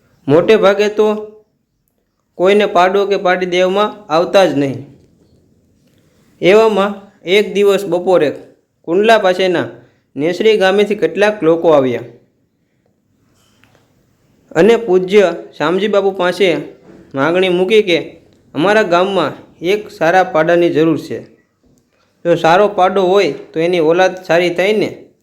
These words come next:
તો અમને આ પાડો આપો. પૂજ્ય શામજી બાપુ કહે, "ભાઈ,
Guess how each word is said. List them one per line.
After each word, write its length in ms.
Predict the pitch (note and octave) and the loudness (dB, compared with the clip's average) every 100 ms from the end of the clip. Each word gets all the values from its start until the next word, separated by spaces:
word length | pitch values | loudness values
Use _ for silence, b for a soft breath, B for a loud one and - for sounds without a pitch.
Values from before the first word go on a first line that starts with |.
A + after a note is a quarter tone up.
| _ _ _ | _ _ _
તો 80 | C#3+ | -4
અમને 440 | D#3 F#3 A3+ A3 - | 0 2 0 -2 -4
આ 140 | E3 | -2
પાડો 320 | D#3+ D3+ E3+ | 0 0 2
આપો. 560 | E3+ D3+ D3+ C3 - - _ _ _ _ _ _ _ _ _ _ _ _ _ _ - | 2 2 -2 -6 -8 -20 _ _ _ _ _ _ _ _ _ _ _ _ _ _ -2
પૂજ્ય 360 | E3 F#3 A#3 | 0 4 4
શામજી 400 | A3+ G3 G3 G3 | 2 0 -2 -2
બાપુ 320 | G3+ F#3 F#3 E3+ | -2 -2 -2 -2
કહે, 200 | E3 D3+ C3+ - _ _ - | -2 -4 -8 -18 _ _ -2
"ભાઈ, 220 | C#3+ F#3 | -2 -2